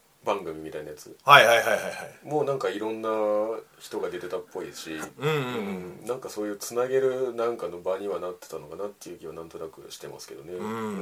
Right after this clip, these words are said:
Speaker 1: ん。
Speaker 2: まあだいぶ酷評らしいけどね、これね。
Speaker 1: いやー、まあまあ、その、今さっき冒頭に宮さんが言ったように、そう、それぞれのやつを見た方が魅力としては手っ取り早いです。
Speaker 2: <laughs>
Speaker 1: うん。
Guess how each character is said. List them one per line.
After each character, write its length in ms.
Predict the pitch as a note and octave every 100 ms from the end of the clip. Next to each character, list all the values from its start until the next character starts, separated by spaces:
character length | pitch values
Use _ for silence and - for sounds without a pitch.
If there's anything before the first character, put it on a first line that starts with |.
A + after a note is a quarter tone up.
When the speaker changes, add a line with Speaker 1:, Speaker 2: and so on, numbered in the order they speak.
| G2 G2
Speaker 1:
ん。 60 | F2+ F3 - -
Speaker 2:
ま 80 | -
あ 40 |
だ 180 | - D#3+
い 60 | G3
ぶ 120 | G3+
酷 320 | - D#3 G3
評 200 | G3+ G#3+
ら 80 | G3+
し 80 | A3
い 100 | G3
け 80 | -
ど 40 |
ね、 160 | F#2+ G#2+
こ 80 | F#2
れ 60 |
ね。 160 | F#2 G#2
Speaker 1:
い 20 |
や 60 | G#2
ー、 480 | G2+ G#2 G#2 G2+ G2+
ま 180 | B2+ A2+
あ 20 |
ま 320 | G#2 G2+ F#2+ F#2
あ、 20 |
そ 120 | G2
の、 520 | G#2 G2+ G2+ G2 G2 - _ _ -
今 300 | A#2 F#2 F2
さ 160 | - G2
っ 20 | -
き 120 | F#2
冒 220 | F#2 G2+
頭 100 | G2
に 80 | F#2
宮 140 | G2 F2
さ 80 |
ん 140 | E2+ E2
が 80 | E2
言 100 | F2
っ 40 |
た 160 | - G2+
よ 120 | F2+
う 20 |
に、 300 | E2+ E2 D#2+ - _ _ -
そ 160 | - G2
う、 20 |
そ 140 | D3+
れ 80 | G3
ぞ 80 | G3
れ 100 | A#2+
の 60 | F#2
や 100 | G2
つ 100 | F#2+
を 20 |
見 100 | C3
た 80 | A#2
方 180 | F#2+ F2+
が 260 | F2 E2 - - A2+
魅 80 |
力 200 | C#3+ D#3
と 80 | E3
し 40 | D#3+
て 80 |
は 60 | -
手 80 | A2
っ 20 |
取 140 | B2+ G#2
り 40 |
早 180 | G#2+ A2
い 120 | E2
で 60 | -
す。 280 | - -
Speaker 2:
<laughs> 0 |
Speaker 1:
う 40 |
ん。 60 | E3